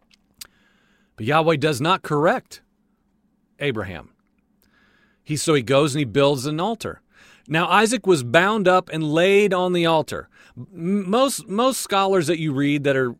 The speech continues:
well-schooled in all these things, historically speaking, assess that Isaac was at the very least twenty-five years old. Um, Abraham was probably around a hundred and twenty-five. Okay, so, like, let's just imagine this. This isn't a,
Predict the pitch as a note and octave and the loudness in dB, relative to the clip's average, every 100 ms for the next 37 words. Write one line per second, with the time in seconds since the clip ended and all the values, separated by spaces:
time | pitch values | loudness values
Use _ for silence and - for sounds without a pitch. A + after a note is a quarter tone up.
0 | _ C3 C#3 F3+ - - D#3 D3+ C3+ B2+ | _ -6 2 2 2 -2 -2 0 0 -2
1 | A#2+ A2 G2+ A#2 A2+ A2+ A#2+ - C#3 C3 | -2 -4 -6 -8 -8 -8 -8 -4 -4 -4
2 | A2 - - E3 - E2 F#2+ _ _ - | -6 -10 -2 -2 -2 -14 -18 _ _ -20
3 | - C#3+ D#3+ G#3+ A3 - F3+ - F#3+ F#3 | -10 -6 -2 0 0 0 -2 0 0 0
4 | D#3+ D#3 D#3 C3+ A2 E3 G3 F3 E3 D3 | -2 -2 -2 -4 2 4 4 4 2 0
5 | - D3+ C#3 B2 A2 G2+ G2 F#2+ D2+ G#1 | -4 -6 -6 -2 -2 -2 -6 -8 -10 -16
6 | _ _ _ _ _ _ _ - B2 B2 | _ _ _ _ _ _ _ -6 -2 0
7 | A2+ G2+ F2+ - _ F3+ G3 F3 G3 E3+ | 0 -2 -8 -16 _ 2 2 2 0 -2
8 | - F3+ F3+ E3 D#3+ D3 B2+ E3 D3 A2+ | 0 0 2 2 2 0 -2 0 0 -2
9 | - G#2 F#2 E2+ C#2 - - A2+ E3 E3 | -6 -10 -8 -10 -12 -16 -20 -4 -4 -2
10 | D#3+ F#3 D3+ E3 A3+ - G3+ - D3 D3 | -2 -2 -2 -2 -4 -2 -6 -4 -4 0
11 | F3 B2+ F#2+ - - - - - F3+ A#3+ | 0 0 -6 -14 -20 -20 -12 -4 0 0
12 | B3 A#3+ F#3 | -2 -2 -4